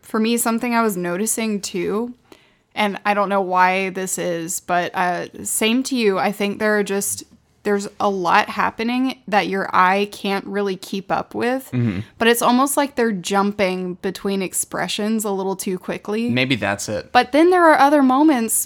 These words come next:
Speaker 1: where it's like they slow down movements
Speaker 2: Mm-hmm. Yeah.
Speaker 1: a little too much. So it's, it's a little jostling seeing them go back and forth.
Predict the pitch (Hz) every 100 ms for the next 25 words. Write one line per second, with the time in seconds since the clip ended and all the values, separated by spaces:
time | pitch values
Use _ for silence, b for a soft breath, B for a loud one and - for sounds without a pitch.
0 | - 226 233 233 240 254 247 - 233 220
1 | - - 233 226 226 240 214 214 220 220
2 | 202 190 202 208 269 302 302 - - -
3 | 120 - 135 214 214 208 - 202 196 170
4 | 214 - - - - b b b 226 220
5 | 214 - - - 220 233 233 240 220 202
6 | 190 202 254 262 262 254 - 214 208 208
7 | 196 202 196 185 175 - 196 185 - -
8 | 196 269 -